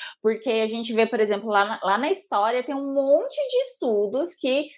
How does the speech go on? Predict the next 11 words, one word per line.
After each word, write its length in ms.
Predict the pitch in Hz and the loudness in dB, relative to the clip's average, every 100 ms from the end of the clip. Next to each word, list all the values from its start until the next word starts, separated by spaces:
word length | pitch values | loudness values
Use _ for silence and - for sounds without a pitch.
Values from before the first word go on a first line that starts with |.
| _ _ | _ _
se 80 | 269 | -2
baseiam 540 | 320 320 240 214 233 | 0 2 2 0 0
na 160 | 240 226 | -2 -2
fotografia, 880 | 262 247 247 - 392 302 208 147 139 | -2 -2 0 0 -2 0 0 0 0
né? 320 | 151 160 180 | 2 2 0
Como 260 | 196 190 | -2 0
o 60 | 190 | 0
documento, 680 | 185 202 196 208 196 170 - | 0 0 0 0 0 -4 -4
por 140 | 131 | 2
exemplo, 600 | 160 180 156 131 123 131 | 2 2 0 -4 -6 -4
né? 360 | 139 160 208 | 0 2 0